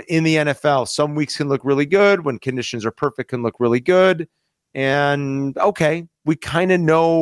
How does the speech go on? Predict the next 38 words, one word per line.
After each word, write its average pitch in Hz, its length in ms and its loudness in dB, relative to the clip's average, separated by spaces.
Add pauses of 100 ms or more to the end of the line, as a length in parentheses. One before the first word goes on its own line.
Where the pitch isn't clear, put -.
(120)
what 156 260 0
he 156 140 0
is. 156 140 0
I 127 60 0
think 131 160 -4
Justin 147 400 0
is 123 120 -6
ascending 127 420 -4
to 117 100 2
that, 113 320 0
but - 80 -2
I 107 140 0
think - 180 -14
he's 98 140 -14
got 107 180 -2
the - 80 -20
potential 98 480 -8
to 92 100 -12
go 95 220 0
even 90 300 -8 (340)
beyond 151 440 0
that 104 260 -4
and 110 100 -12
be 101 80 -6
better 117 380 0
and 98 120 -6
inch 101 180 -8
his 87 160 -10
way 98 260 2
somewhere, 95 560 0 (340)
uh, 87 320 -2
not 117 240 -4
just - 200 -12
to 107 80 -12
be 104 340 0
a, 95 240 -2
a - 60 -6
top 110 340 -2